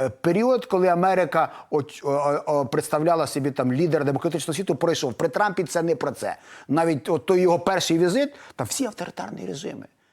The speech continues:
Реально, авторитарний там, ну, свобод-, свободами і не пахне. І, і Трампу це подобається, він цього не приховує.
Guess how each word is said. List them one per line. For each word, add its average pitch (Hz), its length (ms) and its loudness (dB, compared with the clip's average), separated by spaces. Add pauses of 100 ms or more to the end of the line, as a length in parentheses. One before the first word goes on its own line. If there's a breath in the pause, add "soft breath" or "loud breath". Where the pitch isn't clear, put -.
(140)
Реально, 131 600 0
авторитарний 147 720 0
там, 147 260 -2 (420 loud breath)
ну, 135 300 -2
свобод-, 156 680 0
свободами 165 500 2
і 165 40 0
не 170 100 0
пахне. - 500 -2
І, 139 120 -2 (160)
і 202 60 -2
Трампу 190 380 0
це 226 160 -4
подобається, 254 640 -2
він 180 140 -2
цього 185 180 -2
не 190 100 0
приховує. 113 540 -4